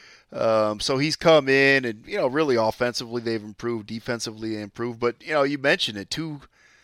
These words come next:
two, uh, head coaches, uh, with a, uh, you know, defensive guys at heart. And, you know, Narduzzi in his, his,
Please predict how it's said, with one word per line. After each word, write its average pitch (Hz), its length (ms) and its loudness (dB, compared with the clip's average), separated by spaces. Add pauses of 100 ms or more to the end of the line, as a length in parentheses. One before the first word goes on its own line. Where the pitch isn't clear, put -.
(280)
two, 165 300 -2
uh, 131 140 6
head 143 240 0
coaches, - 640 -4 (160)
uh, 104 340 -2
with 107 400 -8
a, 104 300 -2
uh, 98 260 -2 (300)
you - 80 -16
know, 98 140 -8
defensive 117 580 -4
guys 113 480 4
at 92 120 -6
heart. 123 420 2 (640)
And, 107 340 0
you 117 60 -8
know, 113 120 0
Narduzzi 113 600 -2
in 101 80 -6
his, 98 180 -10
his, 98 400 -14